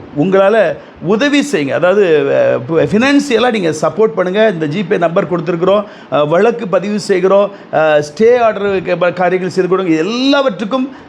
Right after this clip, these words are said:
தேவை பொருளாதாரம். அவை எல்லாவற்றையும் நீங்க எல்லாரும் சேர்ந்து சப்போர்ட் பண்ணும்படி உங்களை அன்போடு கேட்டுக்கொள்கிறேன். இந்த திரும-, இந்த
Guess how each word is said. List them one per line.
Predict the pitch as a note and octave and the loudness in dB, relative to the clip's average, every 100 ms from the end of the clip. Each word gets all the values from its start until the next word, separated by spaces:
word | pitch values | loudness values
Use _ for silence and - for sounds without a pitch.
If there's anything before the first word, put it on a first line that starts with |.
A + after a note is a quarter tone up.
| - | -2
தேவை | G3 G#3+ A3+ | 2 2 2
பொருளாதாரம். | E3 F3 F#3 E3+ F3 A3+ | -2 -2 0 2 0 2
அவை | G3 D3+ | 0 0
எல்லாவற்றையும் | D#3 F3 F3 G#3+ D3+ | 2 0 0 -4 -2
நீங்க | D3 | 0
எல்லாரும் | D#3+ F#3+ G3+ | 2 0 -4
சேர்ந்து | D3 F3 G3 A3 A3 A3+ | -6 0 2 2 -2 -4
சப்போர்ட் | E3+ - F#3+ - | -4 -2 -2 -2
பண்ணும்படி | - D3+ G#3 D#4+ - - | -2 0 0 -2 -8 -8
உங்களை | C#3+ D3+ | 0 0
அன்போடு | E3 F#3+ G#3 | 2 2 2
கேட்டுக்கொள்கிறேன். | F#3 E3+ E3 E3+ F#3 A#3+ | 0 -4 -4 -2 0 0
இந்த | G#3 D#3+ | 0 -2
திரும-, | - F#3 G#3 G3+ E3+ | 0 2 2 2 0
இந்த | F3 F3 | 0 0